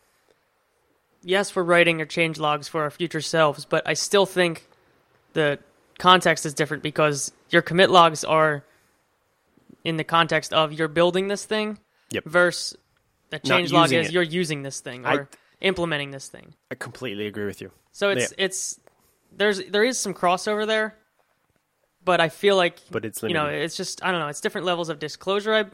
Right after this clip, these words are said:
Speaker 1: I guess, or
Speaker 2: Oh, yeah,
Speaker 1: not even
Speaker 2: definitely.
Speaker 1: that, but it's like, I'm gonna, in a commit log, I'm gonna explain why this is significant to the development of what we're building.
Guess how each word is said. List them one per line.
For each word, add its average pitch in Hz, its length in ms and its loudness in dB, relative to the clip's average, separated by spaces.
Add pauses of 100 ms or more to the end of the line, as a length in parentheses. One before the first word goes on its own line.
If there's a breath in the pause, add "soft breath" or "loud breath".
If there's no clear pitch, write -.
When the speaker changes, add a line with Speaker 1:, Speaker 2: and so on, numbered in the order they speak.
(160)
Speaker 1:
I 196 60 2
guess, 208 280 0
or 165 300 -2
Speaker 2:
Oh, 139 160 4
yeah, 123 160 2
Speaker 1:
not 269 140 4
even 247 160 2
Speaker 2:
definitely. 190 220 2
Speaker 1:
that, - 60 -18
but 165 140 -6
it's - 180 -8
like, 170 240 -8 (640)
I'm 196 160 2
gonna, 208 260 -2 (120)
in 202 160 0
a 196 40 0
commit 226 260 0
log, 190 140 6
I'm 180 60 0
gonna 180 160 -2
explain 170 500 -6
why 170 220 0
this 175 160 -2
is 175 120 -10
significant 160 640 -8
to 151 400 -6 (240)
the 160 60 -10
development 160 500 0
of 147 80 -14
what 156 160 -6
we're 151 100 -10
building. 139 380 -10